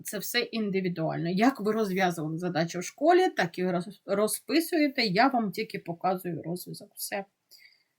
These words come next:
В бідоні. Як буде правильно, пояснюю. І все. Відповідь. Так, тридцять літрів і сорок п'ять літрів.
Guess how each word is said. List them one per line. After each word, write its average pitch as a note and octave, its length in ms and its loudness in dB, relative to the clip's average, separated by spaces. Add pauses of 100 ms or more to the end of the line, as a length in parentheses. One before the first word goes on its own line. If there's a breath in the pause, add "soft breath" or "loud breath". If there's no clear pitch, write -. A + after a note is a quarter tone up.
(220)
В G3+ 60 -10
бідоні. E3+ 520 -2 (1600)
Як G3 260 0
буде F3 220 -2
правильно, F#3 460 -6
пояснюю. F3+ 680 -8
І A4+ 280 -2
все. A#3 300 -2 (180)
Відповідь. A3 720 -8 (2250)
Так, E3+ 220 0 (140)
тридцять D#4+ 480 -4
літрів A#3+ 360 -6 (1500)
і D4+ 140 2
сорок E3+ 320 -8
п'ять E3 280 -8
літрів. - 360 -14